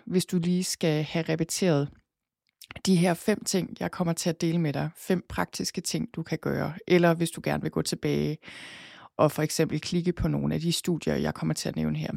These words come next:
så kan du også gøre det derinde. Men lad os hoppe ud i det. Jeg tænker jo, at det her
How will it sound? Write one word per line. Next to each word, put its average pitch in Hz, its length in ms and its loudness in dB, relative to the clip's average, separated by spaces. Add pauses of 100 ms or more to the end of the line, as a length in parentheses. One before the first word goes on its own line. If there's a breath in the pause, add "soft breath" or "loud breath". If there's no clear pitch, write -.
så - 120 -2
kan 170 80 0
du 165 100 2
også 156 160 -2
gøre 147 160 0
det 151 180 -6
derinde. - 380 -4 (1300 loud breath)
Men 165 300 8 (720 loud breath)
lad 180 180 8
os 180 100 4
hoppe 190 200 4
ud 185 80 6
i 156 140 2
det. 170 160 -2 (560)
Jeg 190 180 8
tænker 196 300 4
jo, 160 360 2
at 151 160 4 (140)
det 214 120 6
her 170 300 2